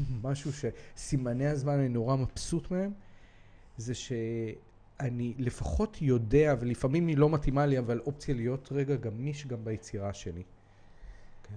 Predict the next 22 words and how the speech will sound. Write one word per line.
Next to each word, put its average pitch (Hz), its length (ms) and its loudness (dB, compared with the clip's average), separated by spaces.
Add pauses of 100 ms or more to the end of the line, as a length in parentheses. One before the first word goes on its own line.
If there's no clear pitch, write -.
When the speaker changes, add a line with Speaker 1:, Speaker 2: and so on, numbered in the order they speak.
(120)
Speaker 1:
אתה - 100 -2
יודע, 123 200 2
אני 117 180 0
נורא 117 200 0
אוהב 135 220 2
לבשל, 107 520 -2
וזה 104 220 0
גם 117 180 2
כן 104 200 -6
משהו 101 280 -6
שהוא, 107 420 -4
יש 123 240 -8
לו, 120 420 -2
אני 120 140 -4
רוצ-, 127 220 2
חייב 135 340 2
להיות 135 240 2
שזה 131 200 -2
יהיה 135 100 4
בדיוק 131 640 -4
כמו 170 120 -2
שאני, 156 420 4